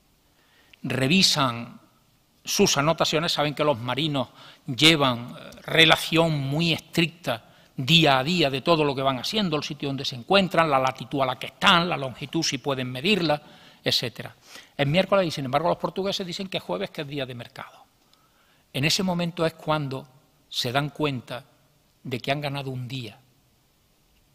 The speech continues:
Han ido navegando con el sol.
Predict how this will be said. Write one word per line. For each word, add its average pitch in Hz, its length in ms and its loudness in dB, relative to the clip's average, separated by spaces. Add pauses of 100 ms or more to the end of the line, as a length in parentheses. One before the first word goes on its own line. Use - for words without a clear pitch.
(1120)
Han 131 140 -2
ido 139 180 -2
navegando 135 500 -4
con 123 180 -6
el 120 80 -8
sol. - 220 -10